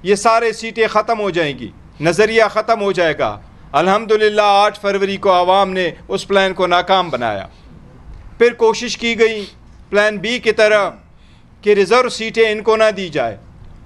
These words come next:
अल्हम्दुलिल्लाह reserve seat में भी हम कामयाब हो गए। अब एक और recounting की आड़ में कोशिश की जा रही है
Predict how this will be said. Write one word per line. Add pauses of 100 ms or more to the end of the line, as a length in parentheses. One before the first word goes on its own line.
(120)
अल्हम्दुलिल्लाह
reserve
seat
में
भी
हम (320)
कामयाब
हो
गए। (760)
अब
एक
और (180)
recounting
की
आड़
में
कोशिश
की
जा
रही
है